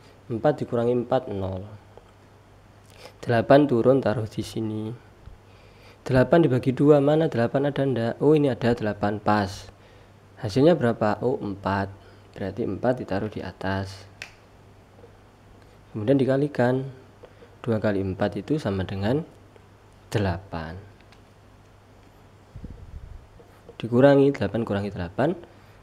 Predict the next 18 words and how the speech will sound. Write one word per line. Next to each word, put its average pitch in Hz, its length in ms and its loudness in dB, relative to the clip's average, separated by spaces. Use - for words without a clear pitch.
nol, 92 480 -8
pas. 98 400 -8
Jadi 101 160 -4
empat 117 160 0
puluh 123 160 2
delapan 101 400 4
dibagi 104 320 -4
dua 127 320 4
hasilnya 113 400 -2
adalah 104 320 0
dua 110 160 -4
puluh 107 400 -4
empat. 87 480 -6
Bagaimana 170 480 2
kalau 160 240 2
yang 151 160 2
angka 139 320 0
lainnya? 143 560 2